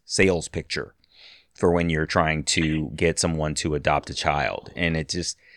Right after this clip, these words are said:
I've never really spoken very harshly of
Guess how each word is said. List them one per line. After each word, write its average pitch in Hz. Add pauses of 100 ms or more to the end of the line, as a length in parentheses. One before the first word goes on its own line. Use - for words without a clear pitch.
(140)
I've 95
never 110
really 98
spoken 95
very 85
harshly 85
of 80